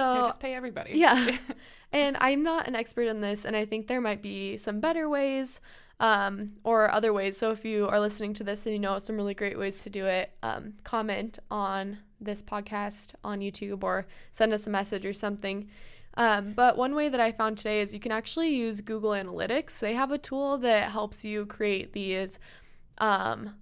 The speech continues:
Speaker 2: you know, basically it's just, like, your website with, like, a bunch of stuff added to the end.
Speaker 1: Mm-hmm.
Speaker 2: Um, and you can create as many as you want for the different campaigns, as far as I understand.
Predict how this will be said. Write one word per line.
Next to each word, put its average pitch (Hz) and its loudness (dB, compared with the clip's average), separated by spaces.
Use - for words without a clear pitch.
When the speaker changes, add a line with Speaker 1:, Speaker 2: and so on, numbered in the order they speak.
Speaker 2:
you 233 -2
know, 190 0
basically 254 0
it's 262 -8
just, 226 -6
like, 208 -2
your 202 -4
website 196 0
with, 196 -4
like, 190 -6
a 196 -2
bunch 196 -4
of 196 -6
stuff 196 0
added 208 2
to 233 -4
the 220 0
end. 208 0
Speaker 1:
Mm-hmm. 180 -8
Speaker 2:
Um, 196 6
and 233 2
you 233 2
can 226 -4
create 208 2
as 202 2
many 208 2
as 202 -2
you 202 -2
want 185 0
for 208 -2
the 202 -4
different 208 -4
campaigns, 196 -4
as 202 -2
far 196 0
as 196 0
I 202 0
understand. 196 -2